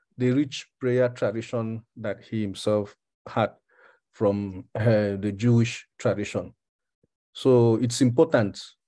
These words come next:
Um, these few days, the past one week or so, we've been, uh, looking at prayers in the scripture, prayers that, some very efficacious prayer that we find in the scripture.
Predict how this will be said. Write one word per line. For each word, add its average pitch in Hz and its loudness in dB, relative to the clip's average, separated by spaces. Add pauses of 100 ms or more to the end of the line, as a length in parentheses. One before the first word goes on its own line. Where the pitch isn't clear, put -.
(140)
Um, 104 -2 (400)
these 139 0
few 131 2
days, 117 2
the 123 -12
past 131 0
one 120 0
week 113 -4
or 104 -4
so, 113 -6
we've 104 -8
been, 101 -8 (720)
uh, 110 2
looking 131 4
at 107 2 (100)
prayers 120 2
in 107 -4
the 101 -4
scripture, 110 -2 (680)
prayers 131 6
that, 110 -2 (560)
some 151 -2
very 165 2
efficacious 123 -4
prayer 113 0
that 101 -4
we 104 -12
find 113 -4
in 104 -4
the 98 -6
scripture. 101 -6